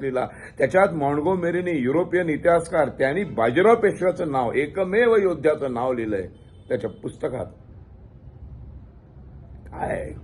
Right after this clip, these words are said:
कुठे घेऊन चाललोय आपण? गलिच्छ आहे, गलिच्छ. तीव्र निषेध, पण या, या निषेधालाही काही अर्थ नाही. कुठे कमी पडतोय आपण? का असं होतंय?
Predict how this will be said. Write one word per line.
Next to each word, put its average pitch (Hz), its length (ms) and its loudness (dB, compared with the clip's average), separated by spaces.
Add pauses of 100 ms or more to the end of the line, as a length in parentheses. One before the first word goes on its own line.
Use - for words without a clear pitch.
कुठे 131 260 -2
घेऊन 113 320 0
चाललोय 82 340 -4
आपण? - 280 -10 (400)
गलिच्छ 139 400 2
आहे, 82 240 -2
गलिच्छ. 117 440 -4 (540)
तीव्र 220 300 6
निषेध, - 680 0
पण 127 100 0
या, 135 240 2
या 107 120 2 (280)
निषेधालाही 156 640 6
काही 117 220 4
अर्थ - 240 -4
नाही. - 220 -12 (2250)
कुठे - 180 0
कमी 139 300 4
पडतोय 104 380 2
आपण? - 300 -8
का 151 500 -2
असं - 200 -2
होतंय? - 340 -6